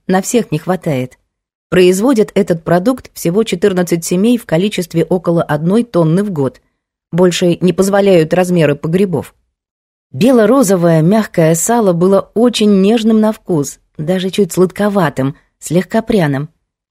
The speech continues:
И я осторожно спихивала каштаны, которые совсем не люблю, на край тарелки, чтобы получить полное удовольствие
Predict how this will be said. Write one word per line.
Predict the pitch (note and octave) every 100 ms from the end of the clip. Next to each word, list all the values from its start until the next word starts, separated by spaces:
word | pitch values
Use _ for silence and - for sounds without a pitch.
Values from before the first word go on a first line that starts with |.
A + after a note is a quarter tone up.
| _ _ _
И | E3
я | F3+ A#3
осторожно | - F#3 G#3 G#3+ C4 G3 F3+
спихивала | - G#3+ - F3 F3+ E3
каштаны, | F3+ F3 - A#3+ A3+ F3 D#3+
которые | - D#3+ G#3 F#3+ F3
совсем | E3+ F#3+ - F3
не | F3
люблю, | G3 G3+ C4+
на | G#3+ F3
край | A#3+
тарелки, | A#3+ A#3+ F#3 D3 C#3 C#3 C#3 _ _ _ -
чтобы | - F3+ F3
получить | G3+ A3+ A3 A#3+ - _
полное | A#3+ G#3+ G3 E3+ E3
удовольствие | E3 E3 F3+ G#3 A3 - D#3+ D3+ D3